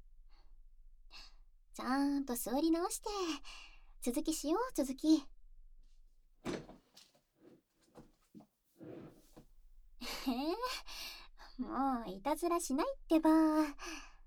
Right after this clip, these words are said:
ごめん、ごめん。どれくらい耳弱いのか気になって、からかっ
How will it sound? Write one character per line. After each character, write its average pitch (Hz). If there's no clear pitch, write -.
ご 330
め -
ん、 269
ご 370
め 427
ん。 440
ど 269
れ 349
く 381
ら 403
い 415
耳 381
弱 311
い 381
の 359
か 269
気 -
に 254
な 320
っ -
て、 359
か -
ら 240
か 381
っ 453